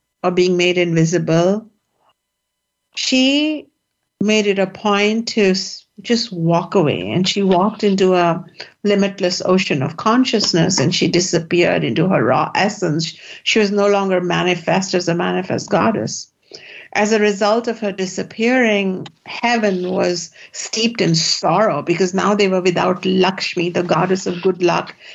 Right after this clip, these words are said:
and good fortune and eternal youth and eternal spring. Flowers would not bloom. There would be food, but no hunger was experienced. There were bodies, but there was no health or glow on them.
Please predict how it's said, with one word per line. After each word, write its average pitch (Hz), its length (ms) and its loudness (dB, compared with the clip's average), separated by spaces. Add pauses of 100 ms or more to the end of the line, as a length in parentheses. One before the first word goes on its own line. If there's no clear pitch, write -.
(100)
and 196 160 2
good 190 180 2
fortune 185 520 0
and 180 140 0
eternal 180 520 0
youth 175 400 2
and 180 120 0
eternal 185 480 0
spring. 196 640 -2 (400)
Flowers 214 580 2
would 196 160 -2
not 185 300 -2
bloom. 180 600 0 (280)
There 214 160 2
would 202 140 2
be 196 140 0
food, 220 500 2
but 196 180 2
no 170 200 2
hunger 196 400 0
was 185 220 2
experienced. 180 1000 0 (260)
There 196 160 4
were 185 100 0
bodies, 185 540 0
but 165 180 -2
there 180 140 4
was 185 200 -2
no 170 140 0
health 175 420 -2
or 180 80 -6
glow 185 280 2
on 180 200 0
them. 185 460 -2